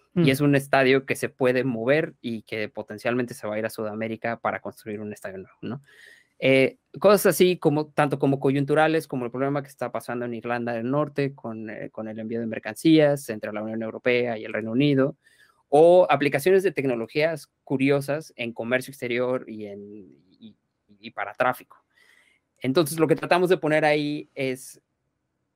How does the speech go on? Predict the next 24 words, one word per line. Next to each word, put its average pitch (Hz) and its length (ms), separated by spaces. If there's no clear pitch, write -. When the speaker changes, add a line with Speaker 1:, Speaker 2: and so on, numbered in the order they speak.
Speaker 1:
cosas 208 300
que - 80
son 175 400
interesantes 156 580
para 175 160
nosotros, 156 460
pero 135 160
que 127 100
potencialmente 151 720
a - 20
nuestra 131 280
audiencia 131 320
también 123 340
les 123 140
sirvan 123 340
para 104 380
inspirarse 135 520
un 139 80
poco 139 240
sobre 120 220
las 101 140
tecnologías 113 500
que 127 80
vienen 123 380